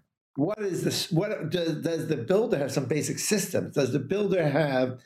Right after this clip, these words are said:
a system for developing a good, solid collection of information so that they've had a chance to analyze the project before they actually build it? Meaning, have many of the subcontractors walked through the house? Is there a written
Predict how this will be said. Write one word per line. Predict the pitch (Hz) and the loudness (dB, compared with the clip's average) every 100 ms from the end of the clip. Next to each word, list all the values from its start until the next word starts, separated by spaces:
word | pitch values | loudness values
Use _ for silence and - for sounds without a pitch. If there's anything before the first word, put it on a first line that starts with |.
| _ _ _ _ - | _ _ _ _ -4
a | |
system | 120 180 - 151 | 0 0 0 0
for | 151 | 0
developing | 117 127 135 131 123 | 0 0 -2 0 0
a | 120 | 0
good, | 113 - 151 | -2 -4 -4
solid | - - 147 135 131 127 - - _ | -4 -2 0 0 0 -2 -8 -20 _
collection | - 147 156 156 156 147 | -2 -2 -2 -2 2 2
of | 131 | 2
information | 135 120 131 123 131 123 127 120 | 0 0 0 0 0 -2 0 0
so | 110 135 | 0 0
that | 117 123 117 113 - - - | 0 -2 -4 -6 -12 -18 -4
they've | 147 | -2
had | 131 160 | 0 0
a | 151 | -2
chance | - 156 127 | 0 0 0
to | 151 - - | -2 -4 -4
analyze | 143 170 160 143 127 | -4 -2 -2 -2 -2
the | 131 | -2
project | 120 139 127 123 117 | 0 0 0 -2 -2
before | 113 - 127 113 | -4 0 2 4
they | 117 | 4
actually | 110 - - 113 107 - _ _ _ _ - | 2 0 -2 0 0 -2 _ _ _ _ -8
build | 147 120 | -6 -2
it? | 95 - | -2 0
Meaning, | 120 113 107 104 _ _ _ | 2 2 0 -4 _ _ _
have | - 160 | -4 2
many | 208 220 226 | 2 2 0
of | 196 | 2
the | 160 | 0
subcontractors | 156 139 - 117 113 104 - 104 101 | 0 -2 0 0 2 -2 -4 -6 0
walked | 98 - | 0 -2
through | - | -4
the | 107 | -2
house? | 95 101 92 - - - - | 0 0 0 -4 -18 -12 0
Is | 160 160 | 2 2
there | 165 | 0
a | 151 147 | 2 2
written | 139 190 196 | 2 2 0